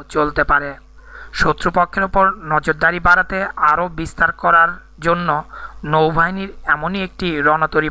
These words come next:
প্রয়োজন। এই রণতরী তৈরির জন্য ভাবা রিসার্চ সেন্টারের গবেষকের সঙ্গে কথাবার্তাও চলছে।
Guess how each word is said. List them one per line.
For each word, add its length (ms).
প্রয়োজন। 380
এই 120
রণতরী 400
তৈরির 320
জন্য 180
ভাবা 260
রিসার্চ 440
সেন্টারের 440
গবেষকের 520
সঙ্গে 280
কথাবার্তাও 640
চলছে। 320